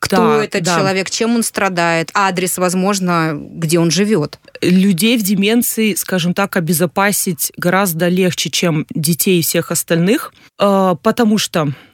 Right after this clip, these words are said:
Speaker 2: во-первых, сделайте обязательно, как только вы заметили первый звоночек. Первый звоночек — это, ну, вплоть до,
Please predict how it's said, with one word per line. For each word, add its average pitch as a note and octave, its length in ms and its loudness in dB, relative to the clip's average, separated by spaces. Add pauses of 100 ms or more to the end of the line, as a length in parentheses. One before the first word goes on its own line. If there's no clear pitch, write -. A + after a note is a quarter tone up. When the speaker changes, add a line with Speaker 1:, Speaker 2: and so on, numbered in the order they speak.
(100)
Speaker 2:
во-первых, A#3+ 680 0 (260)
сделайте G3+ 720 0
обязательно, F#3+ 880 -2
как F#3 220 -2
только A#3 340 2
вы A3+ 120 2
заметили G3+ 600 0
первый A#3+ 340 0
звоночек. F#3+ 800 -2
Первый C4 240 2
звоночек — A#3+ 580 0
это, A#3 440 0
ну, A3+ 100 2
вплоть A3+ 400 0
до, G3 220 0